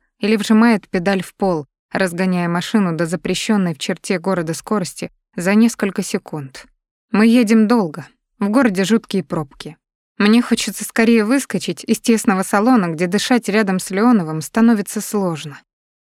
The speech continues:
Хорошо, что он не бросает в мою сторону дурацкие шуточки по поводу примерочной. Очередной крутой поворот, и я хватаюсь за ручку двери. Скорость меня пугает. Давид об этом не знает и продолжает гнать. Я же молчу.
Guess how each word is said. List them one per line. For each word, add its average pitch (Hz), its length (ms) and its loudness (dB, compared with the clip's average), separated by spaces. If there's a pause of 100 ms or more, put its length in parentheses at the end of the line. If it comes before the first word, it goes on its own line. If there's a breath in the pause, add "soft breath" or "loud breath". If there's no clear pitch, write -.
Хорошо, 226 360 0
что - 180 0
он 196 100 2
не 190 80 0
бросает 190 480 0
в 196 40 -2
мою 190 180 0
сторону 202 440 0
дурацкие 185 480 -2
шуточки - 600 -6 (320)
по 180 100 -4
поводу 170 360 -4
примерочной. 165 760 -6 (600)
Очередной 226 580 2
крутой 208 340 0
поворот, 208 560 0 (120)
и 202 100 -2
я 247 160 4
хватаюсь 214 480 0
за 202 120 0
ручку 196 360 -4
двери. 156 440 -6 (520)
Скорость 240 480 2
меня 220 260 4
пугает. 202 600 -2 (380)
Давид 240 380 4
об 226 120 2
этом 233 260 4
не 220 100 4
знает 220 380 4
и 170 60 -4
продолжает 190 600 -2
гнать. 165 460 -6 (220)
Я 226 240 0
же 208 100 0
молчу. 185 540 -4